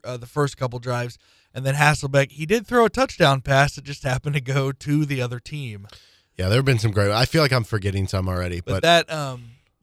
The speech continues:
Speaker 1: but yeah, that, that was the same year. And then i-, if you're, unfortunately, I'm a Chiefs fan, and I've, I've said before, I kinda dig the Packers
Speaker 2: Oh, the,
Speaker 1: when they're
Speaker 2: remember
Speaker 1: not
Speaker 2: the
Speaker 1: playing.
Speaker 2: forty-niners Saints?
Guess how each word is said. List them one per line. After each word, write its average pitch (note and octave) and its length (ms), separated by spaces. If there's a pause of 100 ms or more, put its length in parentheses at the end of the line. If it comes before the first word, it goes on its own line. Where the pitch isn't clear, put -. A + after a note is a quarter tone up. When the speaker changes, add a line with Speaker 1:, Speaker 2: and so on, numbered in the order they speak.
Speaker 1:
but D3 120
yeah, D3+ 140
that, E3 180
that E3 100
was E3+ 140
the C#3 60
same D3+ 260
year. D3 160
And D#3 160
then E3+ 180 (180)
i-, E3 140
if E3 200
you're, D3+ 320 (360)
unfortunately, D#3+ 680
I'm D3+ 120
a D3 40
Chiefs D3 400
fan, D3+ 460
and C#3 100
I've, C3+ 220
I've C3 160
said C3+ 240
before, C3 320
I - 20
kinda C3 300
dig C#3+ 260
the C3 80
Packers B2+ 480
Speaker 2:
Oh, C#3+ 240
the, C3 100
Speaker 1:
when C3+ 100
they're D3 80
Speaker 2:
remember D#3 160
Speaker 1:
not D#3+ 60
Speaker 2:
the D3+ 60
Speaker 1:
playing. D3+ 160
Speaker 2:
forty-niners C#3 460
Saints? - 600